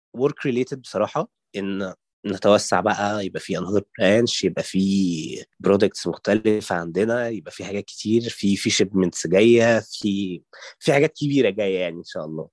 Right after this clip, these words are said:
بس، آه، أول حاجة هي معرض كتاب، فأنا excited أوي ليه، وب-، بنبسط أوي لما بلاقي حد في معرض جاي يقول لي: "أنا عارفك، آه، بشوف الريفيوز بتاعتك، أنا هعمل لك فولو."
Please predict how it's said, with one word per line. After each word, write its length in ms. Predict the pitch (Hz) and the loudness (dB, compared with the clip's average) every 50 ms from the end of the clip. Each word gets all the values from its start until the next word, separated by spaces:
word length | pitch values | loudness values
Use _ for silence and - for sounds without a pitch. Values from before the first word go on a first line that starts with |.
| _ - - - - _ - | _ -20 -20 -20 -20 _ 0
بس، 380 | 104 139 147 - - - - | 2 4 4 2 0 -2 0
آه، 180 | 120 117 110 110 | 2 4 4 4
أول 280 | - 127 143 160 - - | 4 4 4 4 4 4
حاجة 200 | 160 156 156 151 | 0 0 2 2
هي 100 | 143 131 | 2 2
معرض 260 | 131 139 139 135 135 | 2 2 2 0 0
كتاب، 320 | - - - 123 143 165 - _ _ _ | -2 -4 -4 -2 -2 -4 -6 _ _ _
فأنا 560 | _ - - 92 90 85 92 - - - - _ _ _ _ _ _ _ _ _ _ _ _ _ _ - 87 92 98 101 90 | _ -8 -6 -4 -4 -4 -6 -10 -16 -18 -20 _ _ _ _ _ _ _ _ _ _ _ _ _ _ -6 -4 -2 0 0 -2
excited 400 | - - - 113 110 107 101 104 | -2 -2 -2 -2 0 0 0 0
أوي 140 | 98 107 | 0 0
ليه، 200 | 107 107 123 135 | 0 -2 -2 -2
وب-، 380 | 139 131 117 107 110 107 95 98 | -2 -2 -2 0 0 0 2 2
بنبسط 440 | 107 107 107 117 113 - 127 - 113 | 0 0 0 -2 -4 -6 -6 -2 2
أوي 120 | 117 131 | 2 4
لما 240 | 127 120 120 113 110 | 4 2 2 -2 -2
بلاقي 220 | 104 101 104 107 | -2 -2 -2 -2
حد 220 | - - 120 117 110 | -2 -2 -4 -6 -6
في 140 | - - 110 | -6 -4 -2
معرض 160 | 110 113 107 | -2 0 0
جاي 120 | 113 110 | 0 0
يقول 100 | 104 104 107 | 0 -2 -2
لي: 40 | 101 | -4
"أنا 100 | 98 90 | -4 -4
عارفك، 300 | 101 113 - - 131 - - - | -4 -4 -2 -4 -4 -4 -4 -8
آه، 200 | 95 95 92 92 | -10 -10 -10 -12
بشوف 240 | 90 - - - - | -14 -14 -16 -14 -12
الريفيوز 300 | - 101 101 110 113 113 | -12 -12 -10 -10 -12 -14
بتاعتك، 520 | - - - 110 120 123 - 131 110 - | -8 -4 -2 -2 -2 -2 -2 -4 -4 -4
أنا 120 | 98 90 87 | -6 -6 -4
هعمل 320 | 90 92 95 98 104 113 | -6 -6 -6 -2 0 2
لك 140 | 117 - - | 2 2 -2
فولو." 380 | - - 113 110 127 135 - | -6 -4 0 2 2 2 0